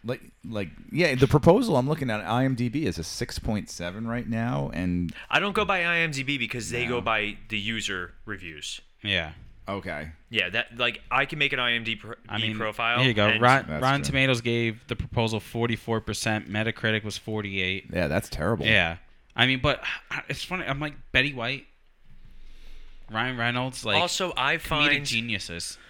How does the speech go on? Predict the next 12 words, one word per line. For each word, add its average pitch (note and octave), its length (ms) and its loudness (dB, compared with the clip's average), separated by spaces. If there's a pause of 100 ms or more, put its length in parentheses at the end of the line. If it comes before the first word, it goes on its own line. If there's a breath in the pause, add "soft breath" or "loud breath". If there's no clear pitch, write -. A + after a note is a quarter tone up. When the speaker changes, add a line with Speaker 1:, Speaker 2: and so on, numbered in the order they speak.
(140)
Speaker 2:
very D3 360 -2
much D3 260 -4
like A#2+ 140 -2
the B2 100 -2
Academy A2 420 -2
Awards, F#2 580 -6 (800 soft breath)
movie E3 400 -4
reviews D#3 480 -2
are B2+ 60 -6
not A#2+ 300 -4
necessarily A2 560 -4
reflective G#2+ 760 -6